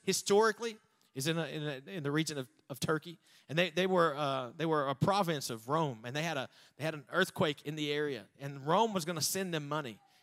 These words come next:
And this place was so rich, they didn't want help. But, listen, there's times when I can see that you're not okay, and I ask you, "Hey,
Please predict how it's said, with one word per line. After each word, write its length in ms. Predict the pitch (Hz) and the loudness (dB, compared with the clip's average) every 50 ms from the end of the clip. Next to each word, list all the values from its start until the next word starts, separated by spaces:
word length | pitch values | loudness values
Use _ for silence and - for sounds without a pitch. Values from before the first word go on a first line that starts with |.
| _ _ | _ _
And 120 | 139 139 | -10 -4
this 160 | 143 196 202 - | -2 -2 -2 0
place 260 | - 196 185 165 - | 0 0 0 0 0
was 120 | 165 139 | -4 -4
so 340 | - - - - 196 190 185 | -4 -4 0 0 2 2 2
rich, 540 | 175 180 185 170 - - - - - - - _ _ _ _ _ _ _ _ _ _ _ _ _ _ _ _ _ _ _ _ _ _ _ _ _ _ _ _ | 2 2 0 0 0 -2 -4 -6 -6 -8 -12 _ _ _ _ _ _ _ _ _ _ _ _ _ _ _ _ _ _ _ _ _ _ _ _ _ _ _ _
they 120 | 135 139 | -8 -8
didn't 180 | 135 139 131 127 | -6 -6 -6 -6
want 160 | 123 120 113 | -6 -6 -6
help. 180 | 117 101 90 - _ _ _ _ _ _ _ _ _ _ _ _ _ _ _ _ _ _ _ _ _ _ _ _ _ _ _ _ _ _ _ _ _ _ _ _ _ _ _ _ _ _ _ _ _ _ _ - | -8 -8 -10 -12 _ _ _ _ _ _ _ _ _ _ _ _ _ _ _ _ _ _ _ _ _ _ _ _ _ _ _ _ _ _ _ _ _ _ _ _ _ _ _ _ _ _ _ _ _ _ _ 0
But, 320 | 135 185 202 190 180 185 - - _ _ _ _ _ _ _ _ _ _ _ _ _ _ _ _ _ _ _ _ _ _ _ _ _ _ _ _ _ _ _ | 4 6 6 6 6 2 -2 -8 _ _ _ _ _ _ _ _ _ _ _ _ _ _ _ _ _ _ _ _ _ _ _ _ _ _ _ _ _ _ _
listen, 340 | - 170 208 - - - - - _ _ _ _ _ _ _ _ _ | -6 -4 -4 -2 -4 -6 -8 -10 _ _ _ _ _ _ _ _ _
there's 140 | - 170 - | -4 -4 0
times 340 | - 220 190 180 170 - 170 | 2 2 4 4 2 2 0
when 100 | 156 143 | 2 4
I 100 | 160 185 | 4 4
can 160 | - 190 160 | 2 0 0
see 420 | - - 180 190 220 233 226 - - _ - | 0 2 2 0 -2 -2 -6 -10 -16 _ -6
that 180 | 135 131 - - | -4 -2 0 0
you're 100 | 175 170 | 2 2
not 180 | 170 170 170 | 2 4 2
okay, 440 | 165 160 - - 185 190 208 208 196 | 2 2 0 0 -2 -2 -2 -4 -6
and 140 | 135 131 143 | -6 -2 0
I 160 | 160 180 180 165 | 2 2 2 0
ask 260 | 185 214 214 - - | -2 -2 -4 -6 -8
you, 120 | 123 104 85 - _ _ _ _ _ _ - | -10 -10 -12 -12 _ _ _ _ _ _ -2
"Hey, 220 | 175 196 175 - | 0 0 0 0